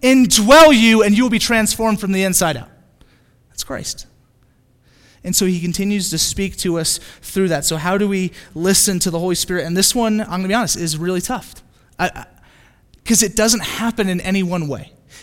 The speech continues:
And even at our, at our small group, at our Redemption community on Wednesday night, we started having this conversation about how oftentimes you get into this, this talk of how God communicates today via the Holy Spirit, and it's, it's really packaged into a box that's really nice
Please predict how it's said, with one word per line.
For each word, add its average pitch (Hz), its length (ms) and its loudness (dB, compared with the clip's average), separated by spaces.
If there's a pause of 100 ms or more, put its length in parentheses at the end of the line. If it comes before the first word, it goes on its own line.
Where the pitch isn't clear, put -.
And 170 160 -6
even 220 240 -2
at 196 120 2
our, 175 220 0
at 170 100 -6
our 175 120 -2
small 190 200 -2
group, 180 140 -4
at 180 60 0
our 170 80 -2
Redemption 185 320 -4
community 180 260 -4
on 175 100 -4
Wednesday 175 240 -4
night, 180 140 -4
we 156 60 -4
started 196 240 -4
having 175 260 -4
this 170 160 -6
conversation 160 760 -4 (280)
about 196 160 -2
how 202 80 0
oftentimes 220 680 0 (240)
you 214 140 0
get 220 200 4
into 247 340 4
this, 202 240 2
this 190 180 0
talk 226 260 -2
of 214 60 -4
how 202 140 0
God 196 340 2
communicates 208 640 0
today 202 520 2
via 208 260 2
the 214 80 0
Holy 214 280 0
Spirit, - 920 -2
and 226 120 4
it's, 214 200 0
it's 220 220 2
really 233 180 4
packaged 233 560 0
into 220 220 2
a 196 60 0
box 208 680 0
that's 208 240 2
really 240 340 0
nice 214 440 4